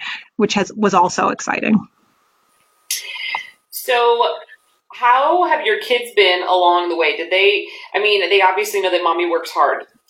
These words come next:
Speaker 2: and now mommy's working from home too. So how do they, how do the kids handle it with you?
Speaker 1: You know, they're funny. They did not want me to, um, leave the station. I think they, I mean, they were,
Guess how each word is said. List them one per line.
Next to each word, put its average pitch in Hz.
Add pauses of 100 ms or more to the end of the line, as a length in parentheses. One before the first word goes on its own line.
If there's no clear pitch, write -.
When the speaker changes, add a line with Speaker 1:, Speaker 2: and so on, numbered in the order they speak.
Speaker 2:
and 165
now 165
mommy's 175
working 277
from 170
home 175 (100)
too. 139 (540)
So 196
how 262
do 262
they, 220
how 233
do 233
the -
kids 214
handle 156
it 139
with 147
you? - (880)
Speaker 1:
You 247
know, 240
they're 269
funny. 214
They 190
did 269
not 190
want 196
me 180
to, 175
um, 170
leave 180
the 175
station. 180
I 185
think 196
they, 190
I -
mean, 185
they 180
were, 185